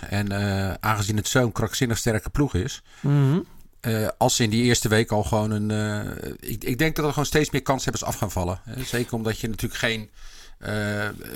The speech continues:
Speaker 1: geen echt normale aanloop hebt naar de Tour. Het is een heel andere voorbereiding geweest. En, eh, het is gewoon elke dag mee zijn bergop. En, eh,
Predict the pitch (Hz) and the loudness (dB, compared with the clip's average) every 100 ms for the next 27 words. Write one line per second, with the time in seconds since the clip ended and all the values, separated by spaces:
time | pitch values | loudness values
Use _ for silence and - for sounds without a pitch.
0 | 73 - - - 120 113 - 110 113 107 | -10 -10 -6 0 0 0 -4 -4 -2 2
1 | 104 98 113 123 131 131 - 127 131 143 | 2 2 2 2 2 0 2 -2 0 0
2 | 147 196 131 120 98 120 113 113 104 - | 0 0 0 -2 0 0 2 0 -2 0
3 | 120 120 123 123 - 127 151 - - - | 0 2 0 0 -2 0 0 -4 -10 -18
4 | - - - - - - 117 117 110 110 | -18 -16 -18 -20 -14 -2 0 2 2 2
5 | 107 98 123 - 110 104 120 120 113 120 | 0 0 -2 2 2 4 2 2 2 2
6 | 135 123 107 104 107 - 117 - - - | 4 4 4 4 2 2 0 -2 -10 -6
7 | 107 110 107 104 107 | -4 -2 0 0 -4